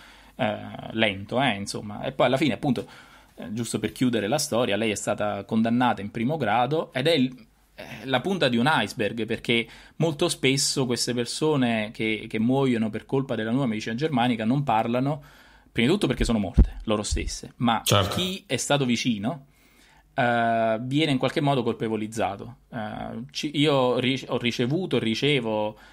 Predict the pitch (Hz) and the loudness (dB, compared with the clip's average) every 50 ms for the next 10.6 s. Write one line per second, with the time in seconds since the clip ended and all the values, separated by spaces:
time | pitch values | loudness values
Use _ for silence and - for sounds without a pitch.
0 | - _ - - 113 107 - - 180 180 143 127 117 117 117 117 113 117 127 131 | -20 _ -8 -4 -4 -2 0 0 0 0 2 0 0 2 2 2 2 4 4 4
1 | 131 127 123 113 107 104 104 104 104 101 - - 120 117 117 117 113 - - 123 | 4 4 2 2 2 2 0 0 0 -2 -4 -8 -10 -8 -6 -8 -6 -2 0 2
2 | 120 117 110 104 - - 131 123 113 113 107 104 104 104 107 104 - - - 151 | 2 2 2 -2 -2 0 0 0 2 0 -2 -2 -2 -2 -4 -4 -4 -2 0 2
3 | 147 139 127 113 107 - 113 110 - - 117 110 107 107 104 76 - 64 - - | 2 2 2 0 0 -2 -4 -6 -4 -4 -4 -2 -2 -4 -4 -6 -8 -14 -16 -18
4 | - - 98 - - 123 120 113 113 - - 123 117 113 104 101 101 - 104 110 | -20 -20 -20 -14 -8 -4 -2 -2 -2 -2 0 2 2 2 0 -2 -8 -12 -10 -10
5 | 110 110 107 110 113 117 120 135 147 143 135 127 - 117 110 107 - - - - | -8 -6 -4 -2 0 2 2 2 2 2 2 2 0 -2 -2 -2 -6 -14 -20 -18
6 | - - - - - - - - - - - 131 131 139 156 185 185 160 - 139 | -18 -20 -20 -20 -20 -20 -20 -20 -20 -10 -2 2 2 4 4 4 2 4 2 2
7 | 127 - 151 131 - 170 170 165 143 131 131 131 147 185 160 151 143 139 - 131 | 2 4 2 4 4 4 4 4 4 4 4 4 4 4 4 4 4 4 4 2
8 | 113 - - - - _ _ _ _ _ _ _ _ - 185 175 160 156 131 120 | 0 0 -4 -6 -8 _ _ _ _ _ _ _ _ -2 0 0 2 0 2 2
9 | 139 131 135 - - 143 160 165 127 107 101 - 131 113 113 113 - 113 104 110 | 2 2 2 2 2 2 4 4 4 4 2 0 -2 -2 -2 -4 -6 -8 -6 -6
10 | 107 - - 113 107 98 98 104 113 - - | -8 -6 -6 -4 -4 -4 -4 -6 -8 -12 -14